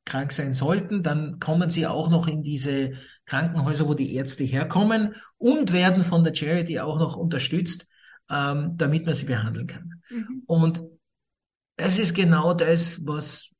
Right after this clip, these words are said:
Speaker 1: was auch der Heidi gefallen hätte. Davon bin ich überzeugt, weil das ist auch genau,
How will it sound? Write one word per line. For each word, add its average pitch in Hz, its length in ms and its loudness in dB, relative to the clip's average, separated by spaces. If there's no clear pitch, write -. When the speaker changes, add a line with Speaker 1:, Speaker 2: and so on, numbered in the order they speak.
Speaker 1:
was 160 260 0
auch 143 200 -6
der 139 180 0
Heidi 139 240 0
gefallen 135 440 -4
hätte. 147 440 -2
Davon 165 280 -2
bin 143 140 -2
ich 147 60 0
überzeugt, 147 560 -2
weil 139 120 -4
das 147 180 -2
ist 165 120 0
auch 165 160 4
genau, 156 480 0